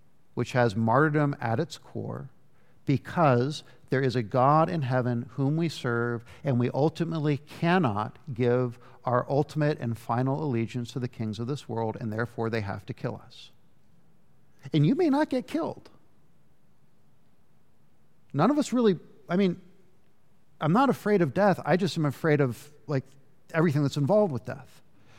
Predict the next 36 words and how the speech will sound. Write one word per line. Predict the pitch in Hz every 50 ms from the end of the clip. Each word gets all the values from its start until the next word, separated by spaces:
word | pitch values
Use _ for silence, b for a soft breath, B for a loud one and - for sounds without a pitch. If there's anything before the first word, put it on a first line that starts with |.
| b b b b b b b b b - - - - - - -
Right? | - 160 160 170 185
Like, | 190 165 160 -
the, | - 170
the, | 151 180
the | 175 151 147 147
being | 151 147 262 277 262 220 170 127
dead | - 202 247 311 320 233 -
part, | - 165 143 135 127 - - - - - - - - - - - - - - - - -
right, | 170 160 160 156
you | 147
get | 160 180 -
to | 139
go | 165 170
to | 160
glory, | 139 127 143 170 175 156 139 117
yes. | 127 147 139 123 120 - - B B B B
Uh, | B - 165 170 165
but | 147 170 180 - -
the, | 175 160 143 - - - - - - - - - - - - - - - - - - - - - - - - - - - - - - - - - - - -
but | - 143 98 -
boy, | 208 269 302 220 151
the | 110 143
dying | 120 117 156 180 226 240 226 196 156
part, | 127 - - 117 107 117 - - - - - - - - - - - - - - - - - - - - - - - - - - - -
I | 151
think | 156 165 147
we'd | 160 151
all | 151 151 147
like | 147 135 -
to | - -
skip. | - - - 214 190 - - - - - - - - b b b b b b b b b b b b b b b b - - - - - - - - - - - - - - - - - - - - - - - - - - - - - - - - - - - - - - - -
That's | - 123 151 165 247 262 - -
a | 233
reality | 208 185 175 156 156 160 190 196 190 160 120 110 101
for | - - 120
believers | 113 120 117 123 123 117 107 120 127 - - - - - -